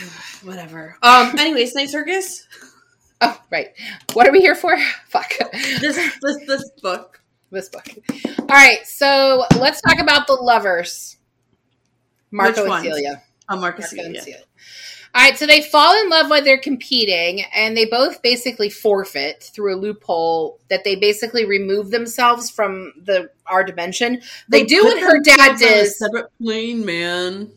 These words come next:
Speaker 2: They, yes, they did what her dad did, except they do it better, 'cause, like, he, they're actually on the separate plane as opposed to, like, straddling.
Speaker 1: Mm-hmm.
Speaker 2: Um, how do you feel about, i-, is this an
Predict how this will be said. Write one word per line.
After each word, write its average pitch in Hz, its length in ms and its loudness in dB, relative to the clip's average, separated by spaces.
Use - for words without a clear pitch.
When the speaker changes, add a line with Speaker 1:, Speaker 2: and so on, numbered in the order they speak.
Speaker 2:
They, 269 320 0
yes, 240 300 2
they 240 100 -2
did 330 240 -2
what 392 180 2
her 277 140 0
dad 220 320 4
did, 233 160 2
except 226 320 -4
they 196 100 -4
do 190 200 -2
it - 80 -2
better, 151 580 -4
'cause, - 220 -16
like, 165 320 -6
he, 190 320 -14
they're 180 200 -4
actually 170 440 -2
on 175 280 4
the 135 100 -8
separate 135 380 -6
plane 127 320 -10
as 160 140 -4
opposed 160 280 -10
to, 160 60 -10
like, 143 280 -6
straddling. 143 720 -6
Speaker 1:
Mm-hmm. 226 200 -10
Speaker 2:
Um, 214 520 2
how 320 340 2
do 440 80 2
you 381 220 2
feel 277 540 -2
about, 202 600 0
i-, 240 40 -14
is 269 220 -2
this 381 180 -2
an 427 100 2